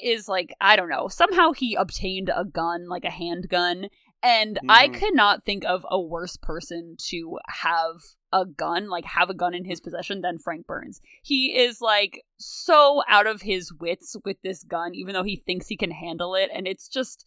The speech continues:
Speaker 1: makes for such danger. And he's, like, pointing it around at Trapper and Hawkeye. The safety's off of it. He thinks the safety's on. It's just such a ridiculous thing.
Speaker 2: Yeah, this, uh,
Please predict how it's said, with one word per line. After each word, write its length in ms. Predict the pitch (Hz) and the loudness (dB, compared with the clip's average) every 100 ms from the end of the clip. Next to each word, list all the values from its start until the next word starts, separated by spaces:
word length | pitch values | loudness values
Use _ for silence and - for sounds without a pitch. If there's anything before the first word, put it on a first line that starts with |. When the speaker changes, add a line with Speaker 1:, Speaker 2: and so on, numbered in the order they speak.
| _ - | _ -6
Speaker 1:
makes 380 | 311 294 247 | -2 -2 -2
for 120 | 269 285 | -4 -4
such 460 | - - 233 - | 0 4 4 2
danger. 560 | 175 180 175 170 165 165 | -2 -2 -2 -6 -4 -2
And 260 | - 190 | 0 0
he's, 160 | 196 254 | 0 0
like, 160 | 247 - | 0 2
pointing 420 | 262 262 302 262 | 4 4 4 2
it 60 | |
around 360 | 220 180 185 190 | 2 4 4 4
at 100 | 185 | 0
Trapper 300 | - 185 196 | 4 4 4
and 100 | 175 | 4
Hawkeye. 480 | 180 180 190 180 185 | 6 6 8 6 6
The 120 | 196 | 0
safety's 520 | - 247 202 208 196 | 0 0 0 -4 -2
off 240 | 190 185 185 | 2 2 0
of 140 | 180 | 0
it. 180 | 190 190 | 2 2
He 120 | 214 | -4
thinks 260 | - 202 - | -6 -6 -6
the 80 | 208 | -6
safety's 440 | - 190 196 175 | -2 -2 -2 -8
on. 320 | - 180 175 | -2 0 -2
It's 240 | - 269 - | -2 -6 -2
just 160 | 415 - | -2 -2
such 160 | 370 | -2
a 60 | 339 | 0
ridiculous 600 | 220 208 165 170 160 170 | -2 -4 -8 -6 -8 -10
thing. 400 | 170 165 165 202 _ - | -10 -10 -10 -14 _ 0
Speaker 2:
Yeah, 260 | 143 135 | 6 6
this, 300 | 127 175 208 | 6 2 4
uh, 380 | 202 180 160 147 | 8 10 10 8